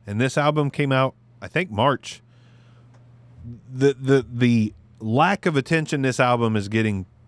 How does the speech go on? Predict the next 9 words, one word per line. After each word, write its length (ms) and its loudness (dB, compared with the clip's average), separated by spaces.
pisses 340 -2
me 180 0
off. 340 -16
Literally, 760 4
figurative-, 720 2
figuratively 600 2
makes 400 0
me 260 0
angry. 520 -4